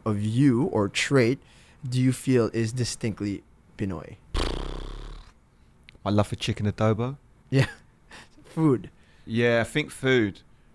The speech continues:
Speaker 2: 'Cause
Speaker 1: Yeah.
Speaker 2: I think, especially w-, growing up in England, it's, it's, it's hard. We, uh, where I grew up in England, Lewes, which is, which if you look on a map is near Brighton, um, South East England is, I mean, we were,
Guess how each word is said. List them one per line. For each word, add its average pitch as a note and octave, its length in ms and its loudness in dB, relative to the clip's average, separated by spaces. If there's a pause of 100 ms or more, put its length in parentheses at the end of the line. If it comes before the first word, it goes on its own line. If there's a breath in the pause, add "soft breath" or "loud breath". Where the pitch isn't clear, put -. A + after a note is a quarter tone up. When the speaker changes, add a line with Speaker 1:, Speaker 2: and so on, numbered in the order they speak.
Speaker 2:
'Cause B2+ 160 6
Speaker 1:
Yeah. - 180 4
Speaker 2:
I C#3+ 60 4
think, - 340 -2 (120)
especially F3+ 400 4
w-, D#3 220 -6
growing D3 240 2
up C#3+ 140 -2
in D3 80 0
England, A2 520 -2 (560 soft breath)
it's, - 520 -2 (1600)
it's, - 280 2
it's A#2 180 2
hard. B2+ 340 2
We, C3 160 -4 (180)
uh, - 60 -4 (140)
where C3+ 200 -2
I C#3+ 100 2
grew C#3+ 200 -2
up C3+ 100 -4
in C3+ 80 -2
England, A2 420 0 (880)
Lewes, A2+ 460 0 (140)
which - 120 -14
is, G#2+ 60 -12 (140)
which - 260 -6
if G2+ 160 -6
you A2 60 0
look G#2+ 140 0
on G#2 80 0
a G2+ 40 0
map G2+ 260 -2
is F#2+ 120 -8
near G#2 100 -4
Brighton, G2 640 -6 (540 soft breath)
um, G2 560 0 (420)
South G#2 300 0
East G#2+ 140 0
England G2 340 2
is, F#2 200 0
I F2+ 60 -2
mean, G#2+ 200 2
we B2 120 4
were, G#2 220 2